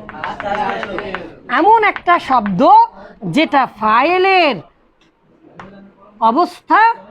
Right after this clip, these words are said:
বর্ণনা করছে। এটা কি? বাকিয়ান, জায়েদ কাঁদতে কাঁদতে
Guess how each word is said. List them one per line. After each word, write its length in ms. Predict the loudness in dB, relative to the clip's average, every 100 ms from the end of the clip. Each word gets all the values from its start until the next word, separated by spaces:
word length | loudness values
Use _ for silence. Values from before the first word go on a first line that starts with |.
| -16 -2
বর্ণনা 480 | 0 2 2 0 0
করছে। 560 | -2 -2 -4 -8 -10 -10 -20 -20 -20 -20 -20 _ -20 -12 -4
এটা 200 | 0 0
কি? 280 | 2 0 2
বাকিয়ান, 1300 | 2 2 2 2 0 -2 0 2 4 2 0 -4 -10 _ -14 -8 0
জায়েদ 580 | 2 2 2 0 -2 -10 _
কাঁদতে 680 | -6 -6 -8 _ 0 2 0 -4 -20 -16 -6
কাঁদতে 680 | -6 -6 -14 -2 0 0